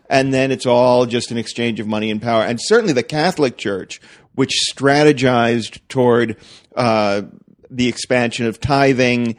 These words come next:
and opposed birth control because they wanted more Catholics to be born and all of that nonsense. That is all about how do we collect the most possible money? How do we build the, the largest possible power base?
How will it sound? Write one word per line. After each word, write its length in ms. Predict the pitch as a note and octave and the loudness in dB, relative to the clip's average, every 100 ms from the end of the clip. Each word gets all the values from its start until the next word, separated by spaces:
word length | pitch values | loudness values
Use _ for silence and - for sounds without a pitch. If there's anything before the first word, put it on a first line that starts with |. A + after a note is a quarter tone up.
| - - _ B2+ | -14 -20 _ -2
and 640 | A#2+ A2 A2 A2 A2 G#2 - | 0 0 -2 -2 -4 -6 -2
opposed 960 | B2 A#2+ - C3+ C3 C3 A#2+ G#2+ A#2 F#2+ | -4 -4 -4 0 2 0 -4 -6 -14 -4
birth 320 | C3 C3 - | 0 0 -2
control 680 | C#3 A#2 - B2 A#2+ A2+ A2 | -6 -6 -4 0 0 0 -2
because 520 | A#2+ A2 B2+ A#2 G#2+ | -6 -6 -4 -4 -2
they 120 | A#2 | -2
wanted 500 | A2+ A#2 A#2 A#2+ A2+ | 0 -2 -2 -4 -6
more 280 | A2+ A#2 A2+ | -2 0 0
Catholics 720 | - B2 B2 A#2 A2+ - - | -2 -2 -2 -2 -10 -10 -16
to 220 | - A#2+ | -10 -8
be 180 | G#2 A2 | -6 -6
born 720 | G2 A2 A2+ G#2 G2+ G2+ G2+ G#2 _ _ _ - | -2 -2 -2 -4 -8 -10 -12 -14 _ _ _ -8
and 160 | B2 | -2
all 180 | B2 B2 | 0 -2
of 80 | A2 | -2
that 260 | C3 D3+ | -2 -2
nonsense. 920 | C3 B2 A2 A2 G#2+ - G2+ G2 G#2+ - _ - - | -4 -4 -4 -4 -6 -4 -6 -6 -10 -12 _ -20 -4
That 240 | F#3 F#3+ E3+ | -2 0 -2
is 140 | D3 - | -6 -2
all 340 | F#3 G3 G3+ F3 | 2 4 4 4
about 320 | B2+ B2 B2 | 4 2 2
how 240 | B2+ C3+ | 2 2
do 80 | C#3 | 2
we 120 | C#3+ | -2
collect 380 | - C3+ B2+ B2 | -2 -2 -2 -2
the 60 | B2 | -4
most 260 | B2 B2+ | -4 -4
possible 380 | C3 B2 A#2+ B2+ | -4 -6 -4 -6
money? 320 | A#2+ A2+ A#2 | -4 -4 -4
How 160 | A2+ A2 | -4 -2
do 60 | C3 | -2
we 100 | A2 | -2
build 320 | A2+ A2 G#2+ | -2 -4 -4
the, 240 | A2+ G#2+ | -4 -4
the 280 | G#2 A#2 G#2 - | -6 -8 -8 -10
largest 420 | A2 A2+ A2+ A2+ | 0 0 0 -6
possible 380 | A#2 A2 - A2 | -4 -4 -4 -8
power 320 | G#2+ G2 G#2 | -4 -2 -2
base? 420 | F#2+ G2 G2 - | -2 -2 -4 -8